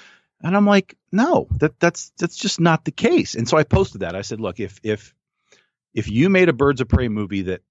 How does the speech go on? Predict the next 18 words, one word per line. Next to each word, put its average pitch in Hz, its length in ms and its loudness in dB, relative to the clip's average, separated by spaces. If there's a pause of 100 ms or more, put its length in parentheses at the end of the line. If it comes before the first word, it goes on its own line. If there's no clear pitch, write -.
I, 104 580 0
as 101 160 -8
a 98 60 -4
writer 117 440 0
of 101 300 -4 (340)
women 107 300 0
characters, 98 480 0
don't 113 300 2
wanna 104 180 -2
see, 80 340 -4
then 101 140 -4
that's 101 220 2
on 101 160 2
you. 104 260 4
That's 80 180 -10
not 95 180 2
on 92 180 0
me. - 220 -8